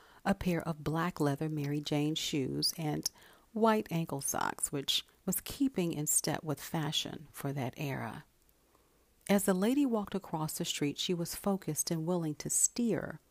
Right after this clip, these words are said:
the young child in the direction that was safe for her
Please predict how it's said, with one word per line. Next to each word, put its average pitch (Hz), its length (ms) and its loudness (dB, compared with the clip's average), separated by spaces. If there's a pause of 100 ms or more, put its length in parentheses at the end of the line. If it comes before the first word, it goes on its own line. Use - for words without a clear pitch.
(300)
the 160 120 4
young 147 300 0
child - 640 -6 (760)
in 254 200 6
the 311 100 2
direction 185 580 -2
that 151 160 -4
was 170 120 -2
safe 190 440 4
for - 200 -6
her 139 260 -6